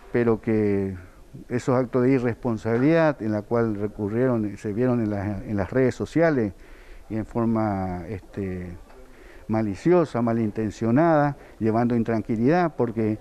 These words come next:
detrás de cada paciente hay una familia que sufre, sobre todo en este, en esta pandemia. Esta, esta enfermedad es algo que nos aísla, que nos dejan solos, o sea, el virus de por sí se comporta de esa manera.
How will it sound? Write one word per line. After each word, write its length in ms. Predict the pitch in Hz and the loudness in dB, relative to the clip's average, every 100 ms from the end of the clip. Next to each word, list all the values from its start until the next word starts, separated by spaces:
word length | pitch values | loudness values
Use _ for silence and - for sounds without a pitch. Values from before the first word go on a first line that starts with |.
| - - | -8 -6
detrás 380 | 110 98 - 143 | -4 -2 2 2
de 100 | 131 | 2
cada 260 | 120 123 120 | 2 2 0
paciente 420 | 107 - 135 127 | -2 0 2 2
hay 40 | |
una 140 | 120 120 | 0 0
familia 380 | 117 127 123 | 0 2 2
que 100 | 107 | 0
sufre, 480 | 101 175 170 135 127 | 0 2 2 0 -4
sobre 300 | 123 120 113 | 0 0 0
todo 140 | 104 127 | 2 2
en 60 | |
este, 200 | 113 120 | 2 -2
en 160 | 110 113 | 0 0
esta 160 | 113 | 0
pandemia. 440 | 117 113 120 147 127 | 0 0 2 2 2
Esta, 420 | 120 - 123 117 113 | -2 0 0 0 -4
esta 200 | 117 123 | -2 -2
enfermedad 460 | 123 113 123 131 | 0 0 2 2
es 40 | 117 | 2
algo 220 | 120 107 | 2 0
que 120 | 107 | 0
nos 200 | 104 104 | 0 2
aísla, 460 | 113 170 143 135 127 | 4 4 4 2 0
que 80 | 101 | -2
nos 100 | 110 | -2
dejan 300 | 107 107 110 | -2 -2 -2
solos, 500 | 151 151 143 139 135 - - - | 2 4 4 2 0 -8 -12 -8
o 60 | |
sea, 260 | 107 113 92 - - - - | -4 -2 -2 -8 -20 -18 -4
el 120 | 110 | 2
virus 220 | 131 147 | 4 6
de 80 | 139 | 4
por 180 | 120 107 | 2 -2
sí 140 | 147 | -2
se 80 | 127 | 0
comporta 380 | 117 110 120 120 | 0 0 0 0
de 40 | |
esa 140 | 104 117 | -2 0
manera. 400 | 127 170 113 | 2 2 0